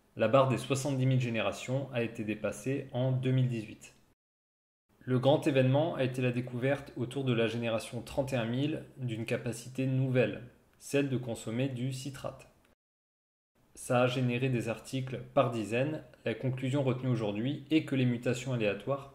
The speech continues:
peuvent être bénéfiques. Cependant, on savait déjà que la bactérie E. coli pouvait consommer du citrate sous certaines conditions. Il s'agit simplement d'un gène qui a été déréglé. Des chercheurs de l'Université de l'Idaho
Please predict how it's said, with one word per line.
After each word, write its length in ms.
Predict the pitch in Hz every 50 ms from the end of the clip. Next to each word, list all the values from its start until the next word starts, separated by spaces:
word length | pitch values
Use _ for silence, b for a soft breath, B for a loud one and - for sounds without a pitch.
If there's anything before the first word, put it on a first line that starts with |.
| - _
peuvent 240 | - 151 135 131 127 -
être 300 | 151 147 147 147 - 135
bénéfiques. 640 | 120 110 110 107 104 104 - - 147 - - - - _ _ _ _ b b b b b b b b b b b -
Cependant, 680 | - - 165 160 - 139 123 117 120 131 156 180 180 -
on 60 | 147 127
savait 220 | 127 143 127 120
déjà 260 | 110 117 107 120 156
que 140 | 151 - -
la 120 | 113 110
bactérie 600 | 101 113 117 - - - 120 113 131 151 - - -
E. 80 | 143
coli 440 | 127 - 131 117 117 127 156 185 - - - _ _
pouvait 320 | - 147 139 151 160 156
consommer 420 | - - 131 131 - 120 120 135 143
du 120 | 131 120
citrate 540 | 127 - 127 - - - 131 127 - - - -
sous 240 | - - - 151 143
certaines 380 | - - 127 - - 151 143
conditions. 460 | 123 - 135 127 113 - - - - - - - _ _ b b b b b b b b b b _
Il 140 | 151 151 131
s'agit 280 | 131 139 127 120 117
simplement 460 | 113 - 143 127 127 131 123 120 123
d'un 160 | 123 113 110 104
gène 300 | 104 120 123 135 151 139
qui 180 | - - 110
a 60 | 104
été 320 | 101 101 - - 127 139 -
déréglé. 580 | 127 123 - 127 135 123 127 110 98 107 104 - - - _ _ _ _ _ _ _ _ _ _ _ _ _ _ _ _ _ -
Des 160 | 117 120 131
chercheurs 520 | 131 - 165 147 - - - 151 156 143
de 80 | 131 123
l'Université 580 | 107 110 117 120 120 120 123 123 127 - 139 131
de 100 | 117 110
l'Idaho 680 | 113 120 120 117 113 107 110 123 135 151 - - -